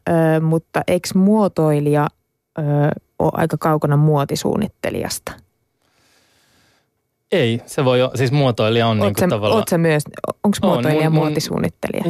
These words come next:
Speaker 2: Joo, se voi olla. Siis mun, tota, mun niinku ammattinimike on muotoilija. Eli mä, se on niinku, se kuuluu tavallaan semmoiseen niinku isompaan kategoriaan. Ja sitten vaatesuunnittelija voi olla niinku, tai se on muotoilija myös. Se suunnitt-, muotoilee vaatteita.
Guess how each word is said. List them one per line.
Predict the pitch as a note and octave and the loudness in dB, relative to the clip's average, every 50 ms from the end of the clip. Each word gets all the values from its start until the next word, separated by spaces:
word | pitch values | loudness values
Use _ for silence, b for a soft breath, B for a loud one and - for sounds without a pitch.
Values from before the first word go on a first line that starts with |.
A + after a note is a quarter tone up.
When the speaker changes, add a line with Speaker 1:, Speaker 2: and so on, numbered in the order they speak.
| E3+ | -2
Speaker 2:
Joo, | E3+ E3+ D3+ B2+ A#2 A#2 | 0 0 0 2 0 0
se | A2 D#3 C#3+ | -2 -2 0
voi | D3+ D3 C3 | 0 2 2
olla. | A2+ G2+ G2+ G#2+ A#2 | 2 0 -2 -2 -4
Siis | - - B2 | -4 -4 -2
mun, | A2+ D3+ D3 C#3 C#3 C3+ - - | 0 0 0 0 0 -4 -6 -6
tota, | - B2 A2+ - B2+ B2+ | -6 -6 -2 -2 -2 -2
mun | C3 C#3+ C#3 C3 B2 B2+ A#2+ - _ _ _ _ _ _ _ | 0 0 2 2 2 0 -2 -6 _ _ _ _ _ _ _
niinku | - A#2 A2 G#2+ - C#3 - | -6 -6 -4 -4 -4 -4 0
ammattinimike | C#3+ C#3 C3+ B2 A#2 G2+ - - - A2 A2+ A2 G#2+ G2+ F#2+ - - A2 | 0 2 2 2 2 0 -2 -4 -2 0 2 2 2 0 -2 -2 -4 -2
on | A2+ G#2+ G#2+ | 0 2 2
muotoilija. | G#2 G#2 G2+ F#2+ G2 G#2+ A2+ - A#2+ A#2 A#2+ A#2+ A#2+ A2 G2+ b b b b b b b b b _ _ _ _ - | 4 2 2 0 -2 -4 -4 -6 -6 -6 -4 -4 -4 -6 -6 b b b b b b b b b _ _ _ _ -12
Eli | D#3 A2+ A2 G#2+ G#2+ | -8 -6 -4 -4 -4
mä, | A2+ A2 A2 G#2+ A2 | -4 -4 -4 -4 -6
se | - - A#2 | -6 -4 -2
on | G#2+ G#2+ | 0 0
niinku, | G#2+ G#2+ G2+ | 0 0 -2
se | - A2+ G#2 | -4 -6 -4
kuuluu | - A#2 G#2 G#2 G2+ G2 F#2 | -2 0 0 2 0 0 0
tavallaan | G2 F#2+ G2 F#2+ G2+ G2+ G2+ | -2 -2 0 0 0 -2 -4
semmoiseen | G#2 G2+ G2 G2+ G#2+ A2 G#2+ | -6 -10 -12 -12 -12 -10 -10
niinku | G#2+ G#2 A2 | -10 -10 -8
isompaan | A2+ G2+ G#2 G2 F#2+ - G#2 G2 | -6 -6 -4 -4 -4 -4 -6 -4
kategoriaan. | - G#2 F#2+ - G#2+ - - A2 A2+ A2+ A#2 A#2 A#2 A#2+ | -4 -6 -6 -6 -10 -10 -10 -10 -8 -8 -6 -6 -4 -4
Ja | A2+ | -4
sitten | G#2 G#2+ G2+ - - A#2 A#2+ A#2+ | -4 -4 -4 -4 -2 -2 0 0
vaatesuunnittelija | G#2 G#2 G2+ A2 G#2+ - - A2 A2 A2 - - G#2+ G#2 G2+ G2 | 0 -2 -2 -2 -6 -8 -8 -8 -8 -10 -10 -8 -6 -4 -4 -4
voi | G2+ G2+ G2 | -4 -4 -4
olla | G#2 G#2+ G#2+ G#2 | -4 -4 -6 -8
niinku, | G#2+ G#2+ A2 A2 - - - _ _ _ _ _ _ | -8 -10 -12 -12 -14 -18 -18 _ _ _ _ _ _
tai | A2+ G#2 | -6 -2
se | A2 A2 | 0 0
on | G2+ G#2 G#2+ F#2 F2 - _ _ _ _ _ | 2 0 0 -2 -4 -10 _ _ _ _ _
muotoilija | - G2 G2 G2 A#2 A#2 A#2 A2+ A2 - _ _ _ _ _ _ _ | -10 -10 -8 -8 -8 -10 -10 -10 -10 -14 _ _ _ _ _ _ _
myös. | A#2+ A2 G#2 - - - _ _ _ _ _ _ _ _ _ | -8 -8 -8 -8 -12 -16 _ _ _ _ _ _ _ _ _
Se | - - A#2 | -4 -2 0
suunnitt-, | A2 G2+ G#2 - - - | 0 0 -2 -6 -6 -2
muotoilee | C3+ A#2+ A2+ G#2+ G#2 G2+ G#2 B2+ B2 G2+ | 0 2 2 2 0 0 0 0 0 0
vaatteita. | F#2+ F#2+ - - - - B2 C3 | -2 -4 -6 -8 -12 -12 -12 -12